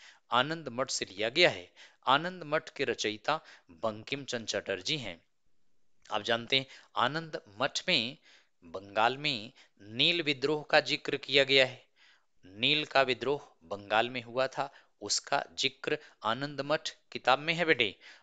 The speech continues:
और सन्यासी विद्रोह भी बंगाल में हुआ था अंग्रेजों के खिलाफ, उसका जिक्र भी आनंद मठ में है। तो चलिए, इस तरह से ये तमाम बातें लॉर्ड डफरिन इत्यादि के बारे में हमने बताया है। अब हम आपको लिए चलते हैं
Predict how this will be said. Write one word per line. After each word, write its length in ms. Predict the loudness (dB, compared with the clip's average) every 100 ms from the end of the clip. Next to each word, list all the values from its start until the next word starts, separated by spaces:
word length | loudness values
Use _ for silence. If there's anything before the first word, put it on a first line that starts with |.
| _ 2
और 300 | 6 6 4
सन्यासी 640 | 2 2 2 0 2 2
विद्रोह 420 | 0 -2 -2 -2
भी 140 | -2 -2
बंगाल 380 | -2 6 6 6
में 120 | 0
हुआ 240 | -2 -2
था 180 | -2 -6
अंग्रेजों 440 | -4 2 4 4 0
के 120 | -6
खिलाफ, 460 | -8 -4 -4 -4 -14 -20 _ _ -6
उसका 460 | -2 -2 -2 -6 -6
जिक्र 520 | -6 -4 -4 -2 0
भी 280 | 4 2 0 _ _ _ _ _
आनंद 360 | -4 -4 -6 -8
मठ 300 | -6 -6 -4
में 120 | -6
है। 280 | -6 -8 -10 -20 -20 -12
तो 80 | 2
चलिए, 320 | 4 6 4
इस 180 | 2 4
तरह 200 | 4 4
से 340 | 2 0 -4 -4
ये 120 | -4
तमाम 500 | 0 0 0 2 8
बातें 340 | 8 8 2 0 -10 _ _
लॉर्ड 380 | -8 4 6 6
डफरिन 580 | 4 4 4 2 0 -4 _ _ _ -6
इत्यादि 480 | -2 6 6 6
के 160 | 2 2
बारे 240 | 6 4
में 100 | 4
हमने 200 | -4 -4
बताया 380 | -4 -2 2 4
है। 280 | 4 2 -2 -10 -20 -20 _ 2
अब 200 | 2 2
हम 200 | -2 -4
आपको 300 | -4 -4 -2
लिए 220 | 0 0
चलते 380 | 0 -2 0 -2
हैं 280 | 0 -4